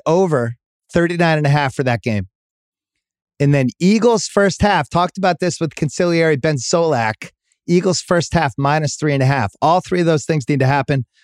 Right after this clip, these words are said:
Plus two fifty-seven. Another appetizer for you. Wait, I got more apps. I got two Bengals underdog parlay bets, one of which hopefully FanDuel will boost. FanDuel, come on.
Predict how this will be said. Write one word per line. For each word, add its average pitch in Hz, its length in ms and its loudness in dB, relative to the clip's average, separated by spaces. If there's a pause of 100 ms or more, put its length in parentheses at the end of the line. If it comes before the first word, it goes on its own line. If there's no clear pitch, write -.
(220)
Plus 170 240 0
two 165 160 -2
fifty-seven. 135 800 -2 (720)
Another 127 220 2
appetizer 120 640 -2
for 110 140 -4
you. 101 120 0
Wait, 180 300 2
I 143 80 -4
got 175 180 -2
more 175 200 0
apps. - 480 -2 (800)
I 151 80 0
got 170 220 0
two 214 180 0
Bengals 185 680 0
underdog 180 420 2
parlay 190 380 2
bets, 120 540 -4 (540)
one 170 260 2
of 185 100 0
which 160 200 0
hopefully 156 440 0
FanDuel 139 380 0
will 127 160 2
boost. 107 420 -2 (760)
FanDuel, 131 420 0 (680)
come 175 140 -2
on. 101 220 0